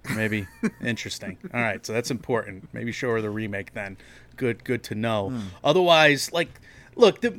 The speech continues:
Speaker 1: th-, did it need to be as long as it was? Maybe not. Did it need to have such a fast-moving ending? They basically shot for shot remade the ending of nineteen ninety's Little Mermaid, so I thought that was a little clunky.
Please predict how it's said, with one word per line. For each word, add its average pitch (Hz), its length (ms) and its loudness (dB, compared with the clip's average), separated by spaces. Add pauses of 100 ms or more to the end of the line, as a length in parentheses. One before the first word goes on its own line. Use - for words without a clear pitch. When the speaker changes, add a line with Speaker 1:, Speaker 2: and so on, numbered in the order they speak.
Speaker 1:
th-, 208 140 2
did 214 120 6
it 208 140 4
need 226 220 0
to 240 100 -2
be 190 240 0
as - 360 -2
long 156 460 0
as 208 160 0
it 208 120 2
was? 190 340 2
Maybe 143 180 -6
not. 180 560 0
Did 139 140 0
it 127 120 -4
need 170 300 -6
to 160 460 -6 (380)
have 151 180 -4
such 170 240 -2
a - 80 -2
fast-moving 151 840 -2
ending? 147 380 -2
They 120 80 2
basically 160 580 2 (180)
shot 139 380 -2
for 127 80 -6
shot 127 380 0
remade 120 460 0
the 107 140 -4
ending 131 380 -2
of 120 160 -8
nineteen 131 300 -4
ninety's 127 320 -4
Little 127 160 -4
Mermaid, 127 460 0
so 131 100 -6
I 117 80 -4
thought 139 200 -2
that 131 100 0
was 123 100 -4
a 127 40 -4
little 127 200 -2
clunky. 131 640 -8